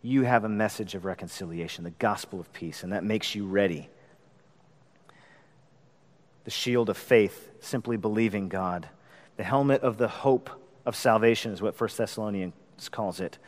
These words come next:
So when your hope is set in heaven, it allows you to overcome. You don't have to live for this world 'cause you have a hope set in eternity, the sword of the Spirit. Okay, so lastly, stay alert. So be,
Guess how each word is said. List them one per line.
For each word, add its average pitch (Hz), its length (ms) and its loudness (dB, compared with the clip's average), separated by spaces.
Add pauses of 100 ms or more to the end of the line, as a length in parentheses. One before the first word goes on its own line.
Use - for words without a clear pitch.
(320)
So - 120 -4
when 117 100 0
your 113 120 0
hope 117 320 2
is 107 80 -2
set 123 200 2
in 98 100 -4
heaven, 107 400 2
it 95 80 -2
allows 110 540 4
you 90 180 -6 (320)
to - 100 -4
overcome. 120 680 2 (260)
You 131 120 2
don't 143 160 6
have 135 260 4
to 131 80 -2
live 127 260 6
for 123 140 -4
this 107 240 -6
world 101 320 -6
'cause 107 180 -10
you 123 100 2
have 117 100 2
a 110 80 -2
hope 117 240 -2
set - 280 2
in 104 140 -4
eternity, 92 560 -8 (320)
the - 80 -8
sword 123 340 4
of 117 60 2
the 107 80 -2
Spirit. 101 640 -2 (1900)
Okay, 104 340 0 (300)
so 107 180 -4
lastly, 104 600 2 (160)
stay - 300 -4
alert. 90 400 -8 (920)
So - 160 -4
be, 127 300 4